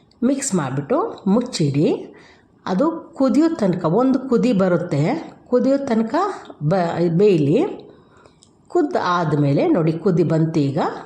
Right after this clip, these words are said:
ಕುದ್ದಾದ್ಮೇಲೆ ಈ ಬೆಂದಂಥ ಕಾಲಿಫ್ಲವರ್ನ ಬೇರೆ ಒಂದು ಬೌಲ್ಗೆ ತೆಗೆದಿಟ್ಕೊಳ್ಬೇಕು.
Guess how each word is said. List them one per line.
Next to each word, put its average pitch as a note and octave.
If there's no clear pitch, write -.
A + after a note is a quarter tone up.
ಕುದ್ದಾದ್ಮೇಲೆ G3+
ಈ G3+
ಬೆಂದಂಥ G#3+
ಕಾಲಿಫ್ಲವರ್ನ E3+
ಬೇರೆ F#3
ಒಂದು F3
ಬೌಲ್ಗೆ E3
ತೆಗೆದಿಟ್ಕೊಳ್ಬೇಕು. D#3+